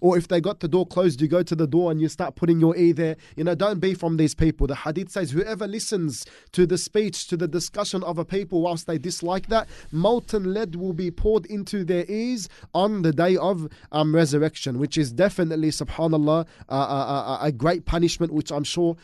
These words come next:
nobody, uh, uh, wants, subhanallah. And as I said, this really stretches out to a lot more.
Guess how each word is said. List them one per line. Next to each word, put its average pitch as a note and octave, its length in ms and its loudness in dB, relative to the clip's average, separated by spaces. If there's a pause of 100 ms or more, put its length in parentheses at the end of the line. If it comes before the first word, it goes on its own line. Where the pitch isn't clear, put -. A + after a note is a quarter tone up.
(160)
nobody, D3+ 640 4
uh, C#3 360 0
uh, D3+ 40 0
wants, D#3 340 0
subhanallah. B2+ 580 -2
And E3+ 80 -4
as G3+ 160 2
I F#3 80 2
said, F3+ 220 0
this - 180 -2
really G3+ 220 4
stretches F3 440 -2
out E3+ 140 -2
to C#3 180 -2
a D3 60 0
lot D#3 200 2
more. A#2+ 240 -4